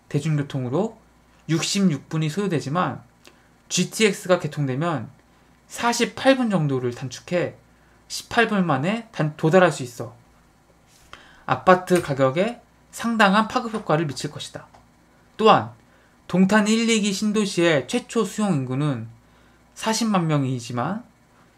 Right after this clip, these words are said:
지티엑스가 개통되는 이천이십삼 년에는 화성시 인구의 절반 수준인 육십만 명을 돌파할 것으로 예측되고, 자족 기능을 가진 주거 복합 기능을 고려한다면 아파트 가격은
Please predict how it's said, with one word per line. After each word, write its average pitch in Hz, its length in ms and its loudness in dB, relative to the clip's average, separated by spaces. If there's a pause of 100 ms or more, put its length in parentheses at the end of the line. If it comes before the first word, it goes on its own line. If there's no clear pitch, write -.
(120)
지티엑스가 151 640 -2
개통되는 139 720 -4 (380)
이천이십삼 147 760 0
년에는 151 540 -2 (480)
화성시 214 540 0
인구의 139 520 0 (340)
절반 160 400 8
수준인 127 400 -4 (720)
육십만 170 520 2
명을 160 360 -2 (320)
돌파할 165 440 4
것으로 120 420 -4
예측되고, 135 720 0 (520)
자족 185 300 4
기능을 170 320 2
가진 156 360 -2 (440)
주거 165 460 4
복합 151 360 -4
기능을 147 380 -2
고려한다면 139 760 0 (500)
아파트 170 440 -4
가격은 156 480 -2